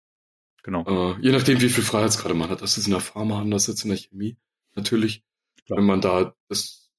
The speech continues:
Speaker 2: Verfahren schon zugelassen hat und es ist abgesichert, dann möchte man da nicht so gern dran drehen. Da muss man dann mehr in die Peripherien gehen. Aber in der Chemie ist das, äh, sagen wir mal, ist die, ich sag, Applikationsentwicklung und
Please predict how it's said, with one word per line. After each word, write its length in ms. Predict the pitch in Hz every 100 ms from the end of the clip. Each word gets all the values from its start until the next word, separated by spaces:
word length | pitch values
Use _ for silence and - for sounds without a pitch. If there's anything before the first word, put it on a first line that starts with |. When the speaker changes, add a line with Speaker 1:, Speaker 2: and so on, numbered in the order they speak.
| _ _ -
Speaker 2:
Verfahren 380 | 104 110 113
schon 140 | 107 104
zugelassen 560 | 135 127 104 101 104
hat 180 | 98 98
und 100 | 92
es 100 | 85
ist 120 | -
abgesichert, 680 | 92 98 107 104 98 - 98
dann 220 | 90 92 90
möchte 160 | 90 92
man 100 | 90
da 100 | 92
nicht 140 | 107
so 80 | 110
gern 180 | 107 107
dran 160 | 101
drehen. 280 | 101 101 104 _ _ _ _
Da 60 | 95
muss 160 | 104 104
man 80 |
dann 80 | 101
mehr 100 | 95
in 60 | 92
die 60 |
Peripherien 540 | 90 95 90 - 101 117
gehen. 240 | 107 104 - _ _ _ -
Aber 120 | 95
in 40 |
der 80 | 92
Chemie 440 | - 95 85 98 107
ist 320 | - - -
das, 340 | 101 - - -
äh, 300 | 82 71 64 -
sagen 140 | 104
wir 100 | 104
mal, 140 | 95 92
ist 160 | -
die, 100 | - - _ _
ich 160 | - - _ -
sag, 180 | 90 98
Applikationsentwicklung 1200 | - - 98 95 - 139 147 131 120 123 113 107
und 380 | 101 98 98 101